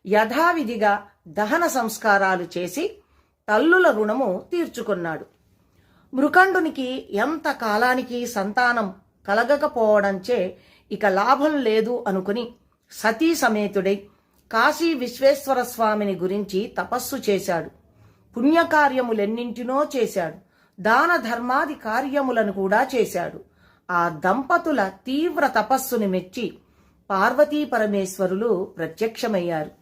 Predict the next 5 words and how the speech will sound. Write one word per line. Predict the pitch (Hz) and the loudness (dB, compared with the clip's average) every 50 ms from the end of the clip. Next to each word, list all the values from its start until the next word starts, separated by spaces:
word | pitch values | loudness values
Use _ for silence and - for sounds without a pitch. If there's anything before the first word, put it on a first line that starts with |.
| _ _ _ _ _ _ _ _ - | _ _ _ _ _ _ _ _ -4
మరుద్వతి, | 180 190 196 208 226 196 180 214 240 233 240 254 277 311 - - _ - | 0 2 2 2 2 0 -2 -2 -2 -2 -2 -2 -4 -4 -6 -10 _ -6
మృకండులు | 196 190 247 240 254 277 262 240 214 196 175 175 - - _ - | -4 -2 -2 0 0 0 2 2 0 0 -2 -4 -10 -16 _ -14
ఇద్దరూ | 190 170 175 170 262 262 262 285 269 214 202 208 | -14 -12 0 2 2 4 4 2 0 0 -2 -2
మిక్కిలి | - 196 202 226 - - _ - 359 349 320 262 - - - | -4 -6 -8 -8 -10 -10 _ -2 0 0 0 -2 -4 -10 -8
ఆనందించి | 185 185 196 208 208 202 196 190 196 190 190 - 269 240 190 185 185 | -4 -2 -2 0 0 0 0 0 0 -2 -2 -4 -4 -4 -4 -4 -6